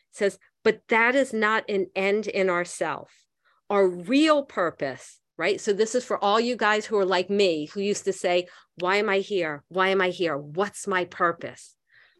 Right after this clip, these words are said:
Our real purpose is to fit ourselves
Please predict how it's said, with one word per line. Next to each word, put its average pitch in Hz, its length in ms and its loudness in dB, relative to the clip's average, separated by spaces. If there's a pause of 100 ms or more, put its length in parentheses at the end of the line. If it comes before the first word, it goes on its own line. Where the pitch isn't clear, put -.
(160)
Our 185 160 4
real 254 520 0
purpose 185 760 -2 (300)
is 202 220 -2
to 196 120 -2
fit - 460 2
ourselves 165 800 -4